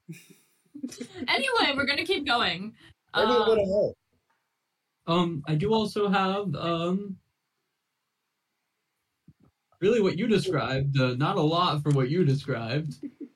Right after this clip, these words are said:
Speaker 3: Um, I have a, a potion of, of bottled breath. Would bottled breath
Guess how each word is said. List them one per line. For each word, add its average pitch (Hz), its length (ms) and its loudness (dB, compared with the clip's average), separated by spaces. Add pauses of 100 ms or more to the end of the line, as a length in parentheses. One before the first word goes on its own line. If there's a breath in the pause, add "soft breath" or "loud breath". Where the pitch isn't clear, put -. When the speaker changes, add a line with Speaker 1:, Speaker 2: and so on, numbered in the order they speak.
(100)
Speaker 3:
Um, 147 640 4 (1120)
I 170 80 0
have 202 200 0
a, 175 60 2 (180)
a 165 160 -2
potion 220 480 0
of, 147 140 -4
of 143 300 0
bottled 160 500 0
breath. 240 480 -4 (280)
Would 151 180 -2
bottled 175 420 0
breath 185 240 0